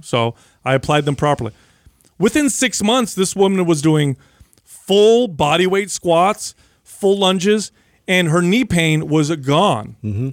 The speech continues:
Speaker 1: It wasn't there anymore. She no longer had knee pain anymore, and she was blown away. And I, I, and she understood at that point that, well, the chronic pain that we get oftentimes comes from inactivity, not
Speaker 2: Yes.
Speaker 1: from, you know, "I hurt myself." There's a difference now. Now, if you hurt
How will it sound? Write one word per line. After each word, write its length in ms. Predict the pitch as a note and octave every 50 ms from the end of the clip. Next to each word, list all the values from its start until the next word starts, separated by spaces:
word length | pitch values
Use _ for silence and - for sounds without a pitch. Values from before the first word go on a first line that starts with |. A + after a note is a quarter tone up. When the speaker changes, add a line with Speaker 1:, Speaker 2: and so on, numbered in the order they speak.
| _ -
Speaker 1:
It 180 | - E3+ G3 G#3
wasn't 480 | F3 F#3+ G#3 G3+ F3+ A3+ G#3+ F#3 D3+
there 380 | D3 E3+ F3+ F#3 F#3 F#3 F#3 -
anymore. 680 | G#3 F#3+ F#3 G3 G3 F#3+ F#3 G3 G#3+ G#3+ D#3 A#2 G#2+ A2+
She 160 | - - E3+
no 160 | E3+ G3 G#3
longer 300 | G3+ F#3+ G3 G3 F#3+ F#3 E3+
had 160 | F3 F3+ E3+
knee 180 | F3 G3+ A3+
pain 240 | - - F3 E3 D3
anymore, 460 | C#3 C#3 C#3 B2+ B2 A#2 A2+ B2 D#3 - _ _ _ _ _ -
and 100 | F3+ F3
she 140 | - A#3 A#3
was 160 | G#3+ G3+ D#3+
blown 320 | C#3+ F3 F#3+ F#3+ F#3+ F#3+
away. 420 | F3+ E3+ F#3 G#3+ A#3+ D3 D#2+ C#3+ - _ _ _ _ _ _ -
And 100 | G#3 A3
I, 40 | A3+
I, 140 | A3+ G#3+ G3
and 280 | G#3 G#3 G3+ F3+ F3+ D#3
she 160 | - G3+ G3+
understood 500 | G3+ G3+ F3+ E3+ - - A#3 C4 B3 F3+
at 80 | E3 -
that 200 | E3+ F3 F#3 F3
point 300 | - D#3+ D3 E3 F#3 -
that, 160 | D#3+ D3+ D3+
well, 160 | E3+ F#3 F#3+
the 80 | G3 G3
chronic 420 | - - F3+ E3+ G#3+ B3+ A3+ -
pain 380 | - D#3 D3 D3+ D#3 F3 F#3 F3+ _ _ _ _ _ _ _ _ _ _ -
that 140 | D#3+ D#3 D#3
we 120 | D#3 D#3+
get 340 | C#3 D#3 D3 D3+ F3 - _ -
oftentimes 640 | C#3+ D#3 G3+ G#3+ - G3 E3 - D#3 D3 D#3 F3 -
comes 240 | - D#3 D#3+ D#3 -
from 180 | E3 D3+ D3+
inactivity, 600 | D#3+ F3 F#3+ F3 D#3 - - D3+ C3 A#2+ A2+ B2
not 260 | B2+ C#3 E3 F#3+ G3+
Speaker 2:
Yes. 140 | A2+ - -
Speaker 1:
from, 340 | - D#3+ D3+ C#3+ C#3 C3+ C3 _ _ _ _ _ _ _ _ -
you 120 | - D3 C#3+
know, 220 | C#3 C3+ C3 -
"I 120 | - C#3 C#3
hurt 260 | B2+ - E3+ G#3 G#3+
myself." 480 | F3+ D3 C3+ B2+ - - A#2+ A2 B2 -
There's 180 | A#3+ A#3+ F#3
a 40 | F#3+
difference 440 | F#3+ C#4 C#4+ C#4 - F#3 D#3+ - -
now. 140 | C#3 A#2+ A#2
Now, 100 | C3 D3
if 100 | - -
you 80 | E3+
hurt 140 | D3+ G#3 C#4+